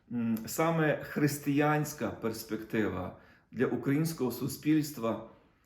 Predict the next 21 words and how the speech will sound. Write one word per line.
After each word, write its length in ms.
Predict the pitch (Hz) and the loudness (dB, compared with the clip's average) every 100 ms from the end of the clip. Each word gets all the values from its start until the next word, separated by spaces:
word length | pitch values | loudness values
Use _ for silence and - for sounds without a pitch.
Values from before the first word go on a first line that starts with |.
| _ | _
може 300 | 127 160 147 | 2 4 6
бути 360 | 135 156 156 139 | 4 4 4 4
тою 300 | 131 175 156 | 2 4 4
дорогою, 680 | 131 131 165 160 117 104 - - - _ _ | 6 6 6 4 4 2 -2 -12 -20 _ _
яка 420 | - 117 151 147 - | -6 0 2 2 0
скріпить 600 | - 190 220 180 127 113 | -6 -2 -2 0 -2 -2
наш 260 | 117 110 | -4 -2
народ, 480 | 120 113 107 - - - - _ _ _ _ _ - | -2 0 0 -4 -8 -20 -20 _ _ _ _ _ -12
залікує 680 | 110 139 143 143 165 151 | 2 4 4 4 6 6
рани, 440 | 139 135 113 101 - - - _ _ _ - | 8 6 4 0 -4 -10 -18 _ _ _ -6
відверне 680 | 113 113 147 160 156 143 - | -4 0 2 2 2 -2 0
нові 320 | 135 139 165 | 0 0 0
небезпеки 880 | 151 120 120 - 147 131 110 - - - - _ _ _ - | 0 0 -2 -2 0 0 0 -6 -10 -12 -20 _ _ _ -4
перед 380 | 117 120 117 - | 0 0 -2 -8
нашим 500 | 117 123 131 120 107 - | -2 0 0 -2 -4 -2
людом, 540 | 113 135 147 117 95 95 - - _ _ - | -2 0 0 0 -4 -6 -14 -20 _ _ -12
українською 840 | 110 139 143 147 - 131 123 - | -6 -2 0 0 -2 0 0 0
родиною 680 | 123 117 127 117 95 87 85 - - _ _ - | 0 2 2 2 0 -4 -6 -10 -18 _ _ -2
і 80 | |
українським 720 | 123 - 123 131 127 - 110 104 - | -2 0 2 2 0 -2 -4 -4 -8
суспільством. 880 | - 113 - 107 85 - - - | -8 -8 -4 -4 -4 -10 -12 -14